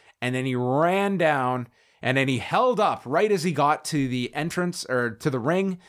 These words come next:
and he stopped, and then he saw Kurt Hawkins underneath the ring, and he got pulled underneath. So Titus chased Hawkins into the ring, flew out,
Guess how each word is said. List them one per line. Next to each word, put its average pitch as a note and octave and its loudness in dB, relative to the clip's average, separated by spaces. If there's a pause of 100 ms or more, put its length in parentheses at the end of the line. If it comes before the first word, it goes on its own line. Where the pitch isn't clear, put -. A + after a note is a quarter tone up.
(280)
and B2+ 0
he A#2 -4
stopped, - 0 (600)
and B2 0
then A3 2
he B3 2
saw F3 0
Kurt G3+ -2
Hawkins D#3+ -2
underneath G3+ -2
the E3+ 4
ring, D#3+ 0
and C#3+ -4
he D3 -2
got - -2
pulled A#3 -2
underneath. D#3+ -2 (400)
So - -4
Titus G#3+ 0
chased A3+ -2
Hawkins D#3+ -2
into A#3+ -2
the G#3+ 4
ring, D3 0 (320)
flew B3 2
out, G3+ 2